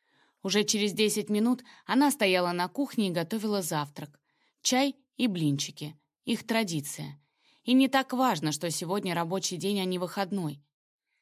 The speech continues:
Со временем традиции могут немного меняться. Еще через полчаса заспанный Денис тоже пришел на кухню, сел за стол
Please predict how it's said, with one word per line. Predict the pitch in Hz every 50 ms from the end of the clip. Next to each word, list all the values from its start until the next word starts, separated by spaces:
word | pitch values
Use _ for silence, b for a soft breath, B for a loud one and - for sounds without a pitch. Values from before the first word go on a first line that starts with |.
| _ _
Со | - - - 247 240
временем | 233 254 302 311 269 208 170 151 147 143 143
традиции | - 185 185 180 190 262 277 - - - 185 165 151
могут | 151 156 185 220 214 226 - 202
немного | 196 196 196 208 226 208 214 220
меняться. | 214 214 214 220 233 233 226 - - - 151 151 _ _ _ _ _ _ _ _ _ _ _ _ _ _ _ _ _ _ _
Еще | - 226 220 - 339 277
через | - 262 208 214 202 -
полчаса | - 226 220 - - 220 208 - 285 285 226
заспанный | 190 190 190 190 - - 190 190 190 185
Денис | 170 202 220 247 269 - -
тоже | - 269 233 202 180
пришел | - 170 160 - - 170 165
на | 165 165 160
кухню, | 160 - 254 240 - - 208 196 b b b b b
сел | - - - 294 285 254
за | 180 185 170
стол | 160 - - 254 269 269 254